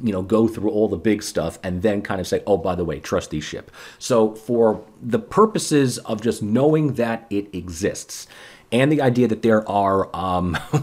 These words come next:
<laughs> almost twenty articles, uh, that, uh, identify and define this trusteeship council. It is, as we talked about last week,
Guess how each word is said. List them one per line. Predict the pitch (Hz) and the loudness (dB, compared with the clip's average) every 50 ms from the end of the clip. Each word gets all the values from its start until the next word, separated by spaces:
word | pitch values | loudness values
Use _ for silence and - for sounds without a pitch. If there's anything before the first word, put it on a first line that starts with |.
| - | -2
<laughs> | 156 127 - - - - _ | -2 -4 -4 -8 -14 -10 _
almost | - 117 143 147 131 113 - - - | 2 2 4 4 4 2 0 -2 -8
twenty | - - - 127 143 147 147 135 123 | -8 -6 -2 0 0 0 2 0 0
articles, | - - 104 101 101 101 - 64 - - - - - - - - - - - - - | 0 -2 -2 -2 -2 -4 -6 -8 -10 -10 -10 -10 -12 -14 -18 -20 -20 -20 -20 -12 -8
uh, | 95 98 98 95 92 | -6 -4 -4 -4 -4
that, | 90 87 98 92 90 90 - - - - - | -4 -2 -2 -2 -2 -4 -6 -8 -8 -8 -6
uh, | 92 - | -6 -4
identify | - 92 95 107 107 110 107 - 101 98 98 | -4 -2 0 2 2 0 0 -2 -4 -2 -2
and | 101 87 92 92 82 | -2 -2 -4 -6 -6
define | 87 - - - 135 113 80 65 65 65 67 - - - - - | -8 -6 -6 -4 -4 -4 -4 -6 -8 -12 -14 -18 -20 -20 -10 -8
this | 92 87 - | -8 -6 -6
trusteeship | - - - 110 95 - - - 90 87 - - - 85 - | -10 -2 -2 0 0 0 -4 -6 -6 -6 -4 -4 -6 -6 -6
council. | - - 87 - 76 76 - 76 90 120 - - - _ - - - - _ | -8 -8 -8 -8 -8 -10 -6 -4 -4 -4 -4 -6 -14 _ -20 -20 -20 -18 _
It | - 120 127 - - | 0 0 0 2 4
is, | 123 139 180 196 170 | 4 4 4 4 2
as | 147 139 117 120 | 0 -2 0 2
we | 127 | 0
talked | 127 131 - 120 117 117 - | 0 2 2 0 0 0 -2
about | 95 101 101 101 - | -4 -4 -4 -4 -4
last | 90 90 92 92 92 - - | -2 -2 -2 -2 -4 -6 -10
week, | 67 71 92 110 - | -8 -6 -6 -6 -8